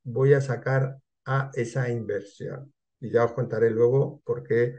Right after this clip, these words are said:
hay que tener en cuenta este tipo de inversión. Luego también una fórmula muy sencilla, que es el retorno de la inversión. Eh, es el porcentaje que nos da del dinero invertido,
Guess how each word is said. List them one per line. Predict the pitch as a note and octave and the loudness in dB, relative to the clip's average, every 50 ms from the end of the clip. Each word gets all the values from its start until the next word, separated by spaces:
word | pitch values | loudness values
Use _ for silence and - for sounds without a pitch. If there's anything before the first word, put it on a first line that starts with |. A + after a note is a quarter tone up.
| - - | -6 -4
hay | - A#2 | 0 2
que | A2+ A#2 | 2 2
tener | A2+ A#2 A2+ A2 G#2+ G#2+ | 2 0 -2 -2 -4 -6
en | G#2 G#2 | -2 0
cuenta | A#2 A2 A2+ - B2+ - - - | 0 0 0 0 -2 -4 -4 -6
este | B2 A2 - - C3 | -8 -8 -6 -6 -6
tipo | - - - - G2+ | -6 -6 -8 -8 -8
de | G2 G2 | -8 -8
inversión. | F#2+ F2+ - - - - - - - - _ _ _ _ _ _ _ _ _ _ _ _ _ | -10 -12 -12 -14 -14 -14 -16 -16 -16 -18 _ _ _ _ _ _ _ _ _ _ _ _ _
Luego | - C3+ C#3+ D3 D3 E3 F3+ D#3+ | 6 8 8 8 10 6 4 4
también | E3+ D#3+ C#3+ C3+ C#3 C#3+ D3 D3 | 2 2 2 2 2 2 2 2
una | C#3+ C#3+ C#3 C3 B2+ A#2 | 2 2 2 0 0 -2
fórmula | - B2+ A#2+ A#2+ A#2 A2+ A2 | -2 -2 -2 -2 -2 -2 -2
muy | G#2+ G#2 G2+ | -4 -6 -8
sencilla, | - - G2+ - - C#3+ C#3+ C#3+ D#3 D3 | -10 -10 -12 -6 -2 -2 0 2 2 0
que | D3 | 0
es | - C3+ | 0 0
el | C#3 A#2 | 0 0
retorno | - G#2+ G2+ - G#2+ G#2 G2+ G2+ G2+ G2+ | 0 -2 -4 -4 -6 -6 -6 -6 -6 -6
de | G2+ | -4
la | G2+ G2+ G2 | -4 -6 -6
inversión. | F#2+ - G2+ G2 - - - C#3 C#3+ D#3 E3+ F#3 - - _ _ _ _ _ _ _ _ _ _ _ _ _ _ | -8 -8 -8 -10 -10 0 2 4 4 4 2 -2 -8 -12 _ _ _ _ _ _ _ _ _ _ _ _ _ _
Eh, | C#3 C3 B2 A#2+ A#2 A2+ A2 - | 2 6 6 8 8 6 4 2
es | C3+ C3+ - | 0 0 2
el | D3+ C#3+ | 0 0
porcentaje | C#3 C#3 C3+ - C3+ A#2+ - B2 A#2+ - - C#3 C#3 C#3 C#3 C3+ | 0 -2 -2 -2 -2 -2 0 -2 -2 0 2 2 4 4 4 2
que | - C3+ A#2+ | 0 -2 -2
nos | A2 G#2 G#2 G#2 | -2 -4 -6 -4
da | A2+ A2+ A#2 A#2 A#2 G#2+ - | -4 -2 -2 -2 -4 -6 -8
del | - A2 A#2 A#2 A2+ - - A#2 G#2+ A2 | -2 2 4 4 4 4 2 -2 -2 -2
dinero | G#2+ G#2 A2 A#2 B2 B2+ | -6 0 2 2 2 2
invertido, | B2+ B2 A#2 A#2 A#2+ A#2+ - C3 A#2+ A#2+ A#2+ A#2+ B2 C3 C3+ | 2 2 2 2 0 0 -2 -2 -2 0 2 0 0 -2 -6